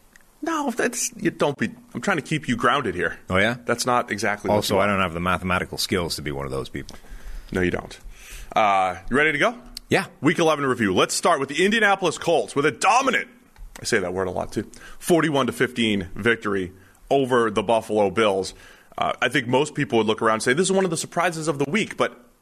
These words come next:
Speaker 1: based off, uh, my conversations with you, you weren't terribly surprised by this? You, you saw this one coming. You saw a lot of things coming.
Speaker 2: No, no, no. Look, I,
Speaker 1: But
Speaker 2: I
Speaker 1: this
Speaker 2: saw,
Speaker 1: one?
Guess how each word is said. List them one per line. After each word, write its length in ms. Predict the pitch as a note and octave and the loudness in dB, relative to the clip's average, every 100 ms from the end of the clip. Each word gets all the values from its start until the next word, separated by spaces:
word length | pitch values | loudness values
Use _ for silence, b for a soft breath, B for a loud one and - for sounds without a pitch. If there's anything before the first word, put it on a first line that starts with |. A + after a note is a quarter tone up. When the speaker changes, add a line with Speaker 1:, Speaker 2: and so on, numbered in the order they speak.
| - | -4
Speaker 1:
based 260 | D#3+ D#3 - | 0 0 2
off, 300 | C#3+ B2+ - | 2 2 2
uh, 120 | A#2+ | 2
my 160 | A2+ D3+ | 4 2
conversations 580 | D#3+ C#3+ B2 C#3+ C3 B2 | 2 0 0 -2 0 0
with 100 | C3 | 0
you, 140 | F#3+ | 0
you 160 | C#3+ F3 | 2 2
weren't 320 | D3 F3 - | 4 2 2
terribly 400 | - E3 E3 E3+ | 2 2 2 0
surprised 440 | E3 - D#3 F3+ | 0 0 0 0
by 140 | F#3+ G3 | 0 2
this? 220 | A3 A3 | 0 0
You, 100 | E3 - | -6 -4
you 100 | D#3+ | -2
saw 200 | - F3+ | 2 2
this 160 | E3 E3+ | 0 -2
one 120 | D#3+ | 0
coming. 300 | F3+ A2+ F2 - - | 2 0 -4 -10 -2
You 100 | D3+ | 2
saw 200 | A#3 F3+ | 4 4
a 40 | |
lot 180 | A#3+ C4+ | 4 2
of 60 | |
things 180 | F3+ B2 | 0 -2
coming. 340 | - G2+ F#2 F2 - | -2 -4 -4 -8 0
Speaker 2:
No, 180 | C#3+ C#3 | 2 4
no, 180 | A2 D#2+ | 2 2
no. 60 | |
Look, 280 | A2+ G2 - - | 0 -2 -4 0
I, 300 | A2 G#2+ G2+ - | 2 0 -4 -2
Speaker 1:
But 60 | |
Speaker 2:
I 20 | A2+ | 0
Speaker 1:
this 80 | A#2+ | 2
Speaker 2:
saw, 280 | E3+ C#3 | 4 4
Speaker 1:
one? 100 | A#2 | 2